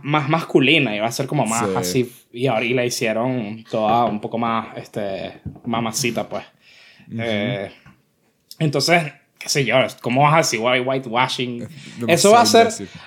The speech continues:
Speaker 1: eso hace que la gente no se anime ahora a publicar los concept art, weón. Igual
Speaker 2: Que
Speaker 1: no
Speaker 2: me parece una mierda.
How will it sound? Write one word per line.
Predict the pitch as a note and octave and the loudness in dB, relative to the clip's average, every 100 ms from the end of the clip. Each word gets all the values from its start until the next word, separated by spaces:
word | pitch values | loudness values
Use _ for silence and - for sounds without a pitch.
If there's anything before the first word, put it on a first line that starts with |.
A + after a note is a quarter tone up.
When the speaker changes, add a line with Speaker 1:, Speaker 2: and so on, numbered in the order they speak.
| - | 2
Speaker 1:
eso | F3 G3+ G#3+ | 4 8 8
hace | A3+ A#3 | 8 6
que | A3 | 6
la | G#3 | 6
gente | E3+ D#3+ F3+ | 6 4 4
no | F#3+ | 6
se | G#3+ | 6
anime | G3+ G3 F#3+ F#3+ | 6 8 8 6
ahora | F#3 F#3 F3+ | 6 6 6
a | F#3 | 6
publicar | E3+ C#3+ B2+ | 4 4 2
los | C#3 C3+ | 0 2
concept | F3+ - B2 B2+ | -2 -2 -4 0
art, | A2 A2 A2 | 0 -2 -10
weón. | G2+ G2 - _ - - | -10 -12 -18 _ -20 -8
Igual | C3+ C3+ B2+ | 2 4 6
Speaker 2:
Que | |
Speaker 1:
no | D3 | 4
Speaker 2:
me | D3+ | 2
parece | D#3 F#3+ | 0 2
una | F#3+ | 0
mierda. | G3+ G#3+ G#3+ G#3 A#3 | 0 0 0 0 -2